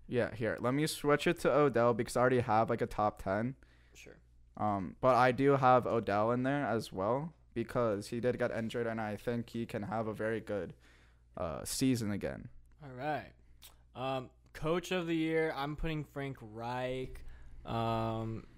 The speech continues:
Speaker 2: honestly, that's kinda just bias, but, like, you know, he's gonna have a winning season, um, unless, like, worst case scenario, everyone dies on the team. But, um, <laughs> but I think he's just a great coach,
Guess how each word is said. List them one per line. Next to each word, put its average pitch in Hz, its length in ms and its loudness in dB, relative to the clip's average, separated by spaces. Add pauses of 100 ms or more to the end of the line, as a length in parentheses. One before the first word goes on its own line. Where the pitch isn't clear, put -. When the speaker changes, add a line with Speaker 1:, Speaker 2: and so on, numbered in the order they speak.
(880)
Speaker 2:
honestly, 151 460 0
that's 143 180 -4
kinda 208 260 -6
just 107 260 -8
bias, 107 580 -6
but, 107 200 -4
like, 101 300 -6
you 113 120 -10
know, 107 140 -6
he's 117 320 -6
gonna 113 240 -6
have 110 180 -6
a 113 60 -4
winning 110 280 -6
season, 120 600 -6 (160)
um, 104 380 -8
unless, 110 480 -6
like, 107 260 -6 (600)
worst 117 260 -2
case 117 240 -4
scenario, 113 520 -4
everyone 113 360 -4
dies 110 300 -8
on 127 100 -4
the 135 100 -4
team. 160 320 -6 (360)
But, 117 300 0
um, 113 380 -4
<laughs> - 20 -2
but 131 120 2
I 135 120 4
think 151 240 2
he's 143 440 0
just 123 180 -4
a 131 60 -2
great 110 380 -4
coach, - 500 -4